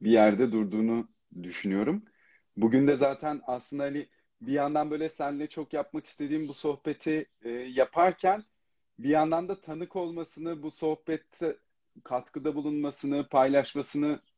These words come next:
istediğimde bir kitleyi de izleyici olarak almış, e, olduk. E, ve de aslında bir yandan da böyle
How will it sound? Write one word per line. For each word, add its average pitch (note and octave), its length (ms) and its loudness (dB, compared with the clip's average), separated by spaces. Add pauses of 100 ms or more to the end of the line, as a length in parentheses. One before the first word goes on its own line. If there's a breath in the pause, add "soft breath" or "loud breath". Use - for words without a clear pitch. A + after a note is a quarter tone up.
(480)
istediğimde D3 680 4
bir - 100 -4
kitleyi D3 480 4
de E3+ 160 4
izleyici C#3+ 480 -2
olarak A#2 420 0 (380)
almış, A#2 560 -4 (400)
e, A2 280 -8
olduk. A#2 520 -8 (500)
E, A2 80 -10 (360)
ve C#3 120 -2
de D#3 100 2
aslında D3 440 -2
bir D3+ 60 -4
yandan D3+ 460 -6
da D3+ 100 -6
böyle D3 340 -6